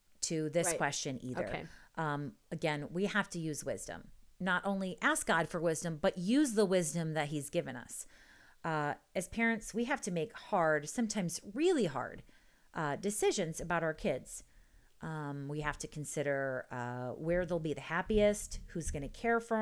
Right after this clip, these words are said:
Speaker 1: 'em, uh, how much care they're gonna need, how much it's gonna cost,
Speaker 2: Yeah.
Speaker 1: is this the right thing or not?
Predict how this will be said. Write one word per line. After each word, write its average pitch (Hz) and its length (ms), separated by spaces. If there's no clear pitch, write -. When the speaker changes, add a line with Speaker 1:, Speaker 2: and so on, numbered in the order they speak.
Speaker 1:
'em, 208 280
uh, 131 160
how 220 200
much 247 260
care 247 220
they're 233 120
gonna 226 200
need, 214 520
how 165 120
much 156 280
it's - 280
gonna 135 200
cost, 208 720
Speaker 2:
Yeah. - 420
Speaker 1:
is 160 100
this 170 160
the 160 100
right 160 260
thing 208 200
or 214 80
not? 196 320